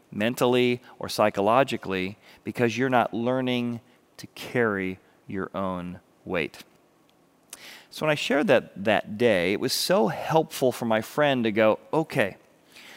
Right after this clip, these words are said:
so when I'm looking at the situation, is this a temptation? Well, I think this is their load. So they're tempted to be lazy or to be addicted or to push off responsibility. I need to confront here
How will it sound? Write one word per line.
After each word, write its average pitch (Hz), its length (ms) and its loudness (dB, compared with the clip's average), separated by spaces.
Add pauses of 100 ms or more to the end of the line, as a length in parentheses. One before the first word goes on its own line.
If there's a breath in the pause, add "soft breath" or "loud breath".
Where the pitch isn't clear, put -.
(140 loud breath)
so - 120 -14
when 110 80 2
I'm 143 120 2
looking 180 240 2
at 117 40 -6
the 135 60 -2
situation, 123 640 2
is 107 120 -4
this 131 120 -2
a 127 80 -2
temptation? 147 760 0 (1200 soft breath)
Well, 135 420 0
I 127 140 -2
think 196 240 -4
this 175 180 -2
is 147 120 -4
their 123 180 4
load. 117 580 2 (580 soft breath)
So - 160 2
they're 151 200 6
tempted 190 580 0
to 123 80 0
be 110 140 -2
lazy 147 520 4
or 110 140 -2
to - 100 -6
be 107 140 -2
addicted 147 580 0
or 120 220 0
to - 140 -8
push - 280 -2
off 123 160 4
responsibility. 113 920 -2 (320 loud breath)
I 131 160 2
need 180 160 0
to 123 80 0
confront 175 760 0
here - 380 -10